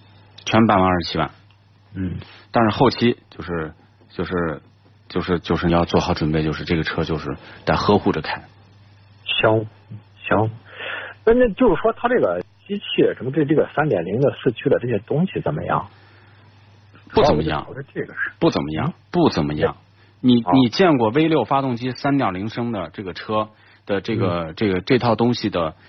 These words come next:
Speaker 1: 性能的表述出，表现出来的这个结果，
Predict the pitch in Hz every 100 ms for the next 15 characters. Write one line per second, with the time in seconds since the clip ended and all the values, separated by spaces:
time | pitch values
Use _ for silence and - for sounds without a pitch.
0 | - - 170 120 98 110 104 87 78 -
1 | 131 - 98 104 92 175 135 110 107 101
2 | 95 101 92 - 117 113 73